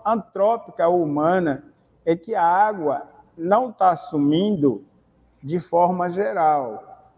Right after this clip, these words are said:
mas a água tá sumindo de determinadas regiões, porque a água tem se deslocado com o planeta doente. Por exemplo, o distrito de Poaçu, onde eu nasci,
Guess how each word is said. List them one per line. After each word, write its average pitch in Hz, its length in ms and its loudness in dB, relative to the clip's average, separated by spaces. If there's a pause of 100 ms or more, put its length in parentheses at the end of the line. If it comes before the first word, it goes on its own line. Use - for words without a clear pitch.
mas 180 360 -2
a 170 80 0
água 185 360 0
tá 226 260 0
sumindo 175 920 -2
de 165 160 -2
determinadas 190 880 0
regiões, 190 960 0
porque 196 320 -6
a 185 100 2
água 196 280 0
tem 233 360 0
se - 260 -10
deslocado 170 1040 0 (480)
com 220 200 0
o 214 60 -2
planeta 214 600 0
doente. 175 720 0 (160)
Por 226 120 2
exemplo, 151 480 -2
o 208 40 -2
distrito 233 500 -4
de 226 100 -4
Poaçu, 175 520 0
onde 180 200 0
eu 185 80 4
nasci, 143 640 -2